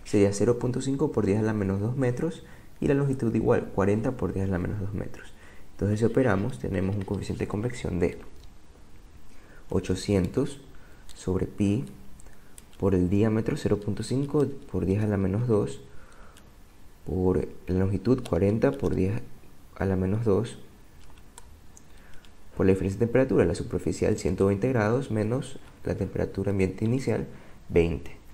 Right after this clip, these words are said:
dando un coeficiente de mil doscientos setenta y tres punto veinticuatro watts metro cuadrado Kelvin. En cambio,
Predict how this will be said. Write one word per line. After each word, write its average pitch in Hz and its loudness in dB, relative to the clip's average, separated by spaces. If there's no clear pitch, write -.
dando 95 4
un 101 0
coeficiente 123 0
de 139 2
mil 110 4
doscientos 117 -2
setenta 123 -4
y - -6
tres 123 -2
punto 90 0
veinticuatro 101 0
watts - -2
metro 92 -2
cuadrado 98 2
Kelvin. - -4
En 143 4
cambio, 110 2